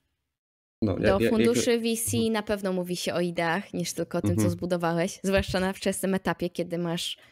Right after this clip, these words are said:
Speaker 2: bardzo słabe M V P, e, to musisz mówić o tym, co, czym to może być w przyszłości.
Speaker 1: Mhm.
Speaker 2: No ale klientom nie możesz powiedzieć:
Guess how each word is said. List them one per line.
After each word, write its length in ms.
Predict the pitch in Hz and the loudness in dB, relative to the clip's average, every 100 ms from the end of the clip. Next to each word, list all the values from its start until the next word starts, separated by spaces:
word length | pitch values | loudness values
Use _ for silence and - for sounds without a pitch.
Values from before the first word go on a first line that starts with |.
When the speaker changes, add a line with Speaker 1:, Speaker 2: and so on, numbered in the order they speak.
| _ _ _ _ 180 | _ _ _ _ -2
Speaker 2:
bardzo 240 | 180 185 | -2 -2
słabe 280 | - 170 170 | -4 0 2
M 180 | 190 190 | 2 0
V 100 | 180 | -2
P, 140 | 160 165 - _ - | -2 -4 -6 _ -8
e, 140 | 165 175 | -4 -2
to 120 | 185 | 0
musisz 320 | 196 - 180 | -2 -2 -2
mówić 340 | 180 170 175 | -2 -2 -2
o 60 | 165 | -4
tym, 420 | - 170 170 160 - - | -2 -2 -2 -4 -10 -8
co, 320 | - 180 _ _ - | -4 -4 _ _ -14
czym 280 | - 185 185 | -4 -4 -2
to 100 | 170 | -2
może 200 | 165 160 | 0 -2
być 140 | 165 | -4
w 20 | |
przyszłości. 680 | - 165 - 156 - 196 247 _ - | -6 -6 -4 -6 -4 -4 -6 _ -8
Speaker 1:
Mhm. 300 | 104 101 113 - | -4 -2 -2 0
Speaker 2:
No 100 | 233 | 2
ale 140 | 240 | 2
klientom 460 | 240 247 233 247 226 | 2 2 2 2 2
nie 120 | 233 | 2
możesz 360 | 226 202 185 - | 2 2 0 0
powiedzieć: 760 | 185 180 180 185 175 - | -2 0 0 2 -2 -4